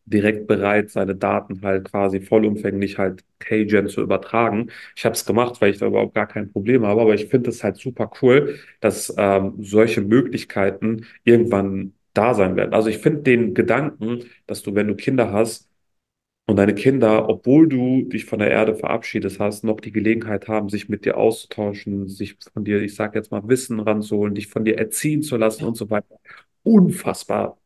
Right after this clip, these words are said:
Speaker 1: sexy und
Speaker 2: Ja.
Speaker 1: total interessant. Ich weiß nicht,
Speaker 2: Ja.
Speaker 1: wie du das siehst oder wie ihr das generell hier in der Audience seht, aber ich persönlich feiere das unnormal.
Speaker 2: Ja, habe ich neulich ein, äh, Bild gesehen, was irgendwie eine K I erstellt hat.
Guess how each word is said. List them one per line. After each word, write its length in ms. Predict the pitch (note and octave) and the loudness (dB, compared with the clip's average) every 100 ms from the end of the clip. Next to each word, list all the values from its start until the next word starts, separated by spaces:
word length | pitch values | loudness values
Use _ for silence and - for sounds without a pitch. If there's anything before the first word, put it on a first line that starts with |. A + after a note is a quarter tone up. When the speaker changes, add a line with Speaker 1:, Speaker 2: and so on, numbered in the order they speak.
| _ | _
Speaker 1:
sexy 640 | - - G#2 - - G#2+ | -12 -4 -4 -4 -8 -6
und 260 | - G2 F#2+ | -4 -4 -4
Speaker 2:
Ja. 80 | - | -6
Speaker 1:
total 400 | - A2 G2+ - - - | -4 0 0 0 -4 -4
interessant. 680 | G#2+ - G2 - - - - _ _ _ - | -4 -2 -2 0 -2 -4 -18 _ _ _ -10
Ich 40 | - | 2
weiß 200 | C#3 C3+ | 2 4
nicht, 140 | A#2 | 0
Speaker 2:
Ja. 60 | - | 0
Speaker 1:
wie 80 | A#2 | 0
du 140 | A#2+ | 2
das 100 | C#3+ - | 2 0
siehst 260 | - D3+ D3+ | 0 2 2
oder 200 | A2 F#2 | 0 -2
wie 80 | G#2 | -4
ihr 200 | - B2+ | 0 2
das 200 | B2 B2 | 2 0
generell 440 | A2 A2 G#2+ A2+ | -2 0 0 -2
hier 120 | A2 | 0
in 60 | G#2+ | 0
der 120 | G#2 | 2
Audience 440 | G2+ A#2 A#2+ A#2 A#2 | 4 4 4 -2 -2
seht, 260 | A#2+ A#2+ - - | -2 -2 -12 -12
aber 280 | - G2+ G2+ | -2 0 0
ich 220 | G#2+ - | -2 -8
persönlich 640 | - G#2+ G#2 A2 G#2+ G#2 - | -6 -4 0 0 -2 -4 -8
feiere 240 | - G2+ | -4 -2
das 160 | G2+ F#2+ | 0 -2
unnormal. 480 | G2 F#2+ E2+ E2 - _ _ - | -4 -4 -4 -8 -12 _ _ -10
Speaker 2:
Ja, 200 | D3+ - - - - | -10 -10 -18 -20 -14
habe 180 | D3+ D#3+ | -6 -2
ich 60 | E3+ | 0
neulich 280 | F3 F3 E3+ | 2 2 0
ein, 200 | D#3+ C#3+ | -2 -4
äh, 220 | B2+ C3+ | -6 -6
Bild 300 | C3+ D#3+ G3 | -2 0 0
gesehen, 340 | - C#3+ C#3 C#3 | -2 -4 -2 -4
was 140 | C#3+ | -6
irgendwie 240 | - D3 C#3+ | -6 -6 -4
eine 120 | C#3+ | -4
K 140 | C#3+ | -6
I 120 | - | -6
erstellt 360 | C#3 C#3 C3 C3+ | -6 -6 -8 -6
hat. 200 | D3+ - | -6 -10